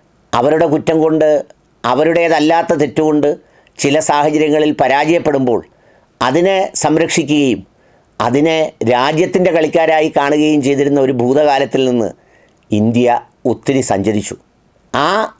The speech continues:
സഞ്ചരിച്ചതിൻ്റെ ഭാഗമായാണ് മസ്ജിദുകളും തൊഴിലുകളും കൃഷിയിടങ്ങളും തെരുവുകളും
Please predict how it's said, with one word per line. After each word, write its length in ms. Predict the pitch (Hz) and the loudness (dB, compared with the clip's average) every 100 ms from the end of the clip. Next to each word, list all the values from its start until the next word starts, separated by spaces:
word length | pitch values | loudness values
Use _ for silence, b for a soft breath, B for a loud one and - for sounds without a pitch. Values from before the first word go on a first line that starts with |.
| _ _ | _ _
സഞ്ചരിച്ചതിൻ്റെ 920 | - 147 151 170 - 175 170 170 170 151 | -4 0 0 0 0 0 0 2 0 0
ഭാഗമായാണ് 840 | 127 135 156 165 165 160 135 131 117 - b b b 123 | 0 0 2 2 0 0 0 0 -4 -10 b b b -2
മസ്ജിദുകളും 800 | 131 - 135 120 110 107 92 - _ - | -2 0 0 2 2 0 -4 -14 _ -2
തൊഴിലുകളും 680 | 135 147 147 117 107 107 110 _ b b b | 0 2 2 2 0 -2 -6 _ b b b
കൃഷിയിടങ്ങളും 840 | - 151 180 165 127 120 110 107 - b b - | -2 0 0 0 0 2 0 -2 -6 b b -4
തെരുവുകളും 640 | 156 165 170 135 107 101 | 0 2 2 2 0 -2